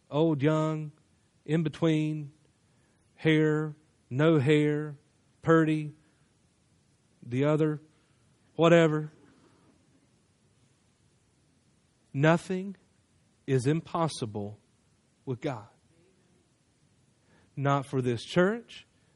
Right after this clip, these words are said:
not for your life. Nothing's impossible. Just like Mary, you've got a part to play in God's story.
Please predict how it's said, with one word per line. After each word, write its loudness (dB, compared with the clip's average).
not -2
for -8
your 0
life. -6
Nothing's 0
impossible. -10
Just 0
like 0
Mary, 0
you've -2
got 0
a -2
part -4
to -8
play -6
in -8
God's -4
story. -8